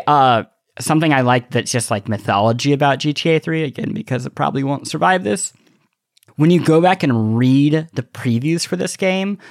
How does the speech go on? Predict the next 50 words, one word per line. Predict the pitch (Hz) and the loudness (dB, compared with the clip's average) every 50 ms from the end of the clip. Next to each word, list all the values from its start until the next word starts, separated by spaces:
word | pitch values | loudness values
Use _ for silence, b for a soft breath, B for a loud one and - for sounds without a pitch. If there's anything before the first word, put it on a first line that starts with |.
| B B B | B B B
or | - 147 | 0 2
you | 147 143 | 2 2
just | 151 156 - - _ _ _ | 2 0 -2 -4 _ _ _
talk | - - 123 113 107 117 - _ - | -6 -2 -2 -2 -2 -4 -8 _ -6
to, | - - 139 131 123 123 120 - | -2 0 2 2 2 2 0 0
uh, | 113 113 104 101 98 | -2 -4 -4 -4 -6
people | 90 - 131 123 - 139 127 | -4 -4 -4 -2 0 0 0
in | 120 | 0
the | 117 | 0
games | 104 107 98 104 117 117 | -2 -4 -6 -6 -6 -6
press | - - 143 139 139 - | -2 -2 -2 -2 -2 -2
who | - 127 | -2 -2
were | 113 104 107 107 104 101 101 95 | -2 0 -2 -2 -2 -4 -4 -6
around | 95 98 101 104 123 127 | -6 -4 -2 0 0 0
during | 143 147 156 | 0 0 2
that | 165 165 - | 0 0 -2
time, | - 180 180 180 190 208 208 B B B B B B | -2 -2 -2 0 -2 -4 -6 B B B B B B
the | - 151 139 | -2 0 0
stuff | - - - - 202 220 - | 0 -2 -2 -2 -2 -2 -2
you | 269 254 | -4 -6
hear | 208 - - - 196 180 180 170 160 - | -6 -6 -6 0 2 4 4 4 2 0
about | 135 127 127 123 123 117 - | 0 2 2 2 2 2 0
what | 120 117 123 135 - | 0 2 2 2 2
was | 143 127 123 | 2 0 2
originally | 127 110 107 120 170 190 175 170 170 151 143 | 0 0 0 2 2 2 2 2 2 2 2
in | 135 123 | 2 0
the | 120 | 0
game | 110 117 113 113 113 | 0 0 0 0 0
and | 110 107 95 | 0 0 -2
didn't | 117 117 123 127 | 0 0 0 0
make | - 120 113 - | 0 -2 -4 -4
the | - 104 | -6 -10
cut | - - 123 120 104 95 B B B B B B - | -6 -4 -2 -2 -2 -4 B B B B B B -2
is | 135 127 117 | -2 -2 -2
wild. | 104 95 101 110 113 113 107 107 104 95 87 - - - B B B B _ - | -2 -4 -2 0 2 2 2 2 0 -2 -6 -10 -12 -18 B B B B _ 0
And | 160 165 | 2 2
I | 175 | 2
think | 151 - 233 247 269 269 - - - | 2 2 2 2 2 0 -2 -2 0
a | 180 170 | 2 4
lot | 160 165 160 165 175 | 4 6 6 6 4
of | 165 | 4
it | 165 151 - - | 2 0 0 -2
is | 139 127 113 107 | -2 -2 -2 -2
bullshit. | 107 _ - 117 107 107 127 - - - 214 220 247 247 - B B B B B B - | -6 _ -6 -4 -4 -4 -4 -4 -6 -6 -4 -6 -6 -10 -12 B B B B B B -2
W-, | 156 - - 156 | -2 2 2 4
whether | 175 190 202 196 | 4 6 4 4
it | 190 185 | 6 4
was, | 170 151 - | 4 4 2
<laughs> | - - - | 0 -2 0
like, | - 233 - - - | 0 0 0 0 -2